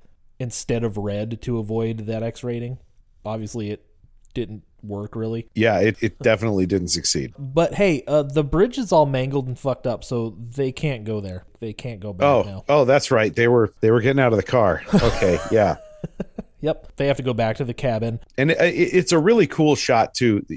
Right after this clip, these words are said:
Speaker 2: You don't get it as good as you do in Evil Dead Two, but they did the best they could where the trusses of the bridge are, like, curled back and look like a claw reaching up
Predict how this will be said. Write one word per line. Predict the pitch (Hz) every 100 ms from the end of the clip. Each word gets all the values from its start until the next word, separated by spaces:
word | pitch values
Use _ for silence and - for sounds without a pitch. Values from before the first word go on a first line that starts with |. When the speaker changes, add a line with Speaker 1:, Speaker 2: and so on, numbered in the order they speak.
| - -
Speaker 2:
You | 127
don't | 143 226 185
get | 165
it | 156 127
as | 110
good | - 117 117
as | 101 98
you | 107
do | 104 107 107
in | 101 98
Evil | 101 104 107
Dead | 98 92 80
Two, | 104 98 107 -
but | 123
they | 139
did | 131 185
the | 139
best | 120 113 -
they | 98
could | - 123 104 -
where | 110 110 104 95 -
the | 104 113
trusses | - - 160 165 - 135 -
of | 113 101
the | 101
bridge | - 113 107 98 -
are, | 104
like, | 95 92 -
curled | - 147 143 113 -
back | 104 104 95 -
and | 101 95
look | 104 113 -
like | 107 -
a | 80
claw | - - 92 95 95 85 67 - _ _ -
reaching | 95 101 - 95 92
up | 92 87